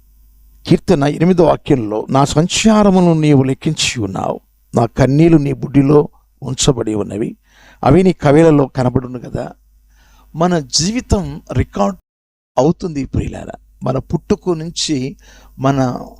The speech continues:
ఎంత, మనం ఎంతకాలం ఈ లోకంలో బతుకుతామో అంతకాలం రికార్డ్ చేయబడుతుంది.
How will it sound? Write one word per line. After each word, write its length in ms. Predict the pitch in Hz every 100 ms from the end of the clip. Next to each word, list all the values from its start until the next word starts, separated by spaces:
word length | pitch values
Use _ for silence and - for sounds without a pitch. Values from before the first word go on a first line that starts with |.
| _ -
ఎంత, 280 | 131 139 131
మనం 280 | 143 139
ఎంతకాలం 640 | 139 147 175 151 151 151 147
ఈ 100 | 127
లోకంలో 640 | 127 123 - 123 123 131 _ -
బతుకుతామో 680 | 117 - 160 117 107 110 208 _ _ _ - - - - - - - -
అంతకాలం 540 | 120 117 127 127 123 123 - -
రికార్డ్ 460 | 147 - 190 - -
చేయబడుతుంది. 760 | - 104 - - - - -